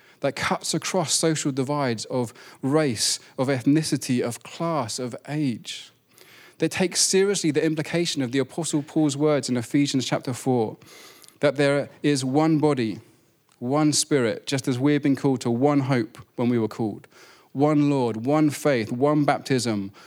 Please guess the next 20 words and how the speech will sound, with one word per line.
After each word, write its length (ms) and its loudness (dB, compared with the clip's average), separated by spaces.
one 380 2
God 260 0
and 220 -4
Father 400 0
of 280 -2
all, 200 2
who 160 0
is 100 -2
over 300 0
all 320 0
and 180 -4
through 360 0
all 320 -4
and 240 -6
in 160 -4
all. 320 -8
This 140 -10
spirit 640 -4
of 240 -6
oneness. 840 -2